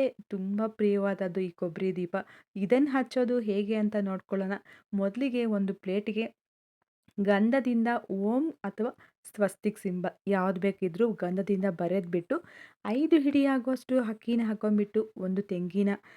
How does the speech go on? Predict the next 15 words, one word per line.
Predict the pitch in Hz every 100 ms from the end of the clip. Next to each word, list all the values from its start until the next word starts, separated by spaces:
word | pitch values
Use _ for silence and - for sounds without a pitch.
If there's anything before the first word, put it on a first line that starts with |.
| _ -
ತೆಂಗಿನಕಾಯಿನ | 208 214 262 233 208 208
ತಗೊಂಡು | 208 180 180 226 -
ಅದನ್ನ | 214 240 220
ನೀಟಾಗಿ | 202 233 285 254 202 240
ವಾಶ್ | 196 180 208 -
ಮಾಡ್ಕೊಂಡ್ಬಿಟ್ಟು | 196 185 190 185 180 269 -
ಅದನ್ನ | 214 233 240
ಅರ್ಧಕ್ಕೆ | 190 170 175 220 -
ಹೊಡ್ಕೋಬೇಕು. | 196 170 165 180 165 165 - 302 440 _ _ _ _ -
ಅರ್ಧಕ್ಕೆ | 196 196 202 320 330
ಹೊಡ್ಕೊಂಡ್ಮೇಲೆ | 277 262 240 254 247 240 240
ಆ | 214
ತೆಂಗಿನಕಾಯಿಗೆ | 202 208 202 233 220 214 202 208 254 202
ಆ | 196
ತೇವ | - 185 190